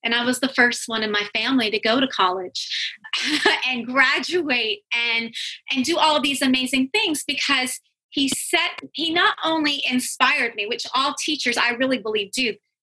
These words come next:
but he gave me a pathway out. And that's what I wanna do as well for the people in Oklahoma. I wanna, I wanna inspire, but I think we also need to show them there's a pathway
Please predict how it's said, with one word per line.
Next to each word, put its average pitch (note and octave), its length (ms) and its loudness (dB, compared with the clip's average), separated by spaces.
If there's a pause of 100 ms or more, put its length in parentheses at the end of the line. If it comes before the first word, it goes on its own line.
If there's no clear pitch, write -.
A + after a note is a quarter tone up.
(120)
but C#4 80 2
he D4 100 0
gave E4 160 0
me D4 100 0
a A#3 100 -4
pathway C4+ 480 -2
out. - 400 -2 (680)
And C#4 100 2
that's F4 240 0
what D#4 80 0
I C#4 120 4
wanna B3 240 0
do A#3+ 160 -2
as G#3+ 220 -2
well A#3 380 4
for G#3 420 0 (340)
the A#3 160 -4
people C4 240 0
in A3+ 100 2
Oklahoma. A#3+ 400 2 (100)
I B3+ 60 2
wanna, C#4+ 220 -2 (400)
I - 40 0
wanna E4+ 220 2
inspire, A#3+ 580 2
but A3 200 0 (340)
I C#4 80 -2
think F#4+ 200 0
we C#4+ 120 0
also D4+ 300 2
need C4+ 140 2
to B3 80 -2
show C4+ 220 -4
them B3 180 4
there's B3 180 2
a - 40 -12
pathway A#3 460 0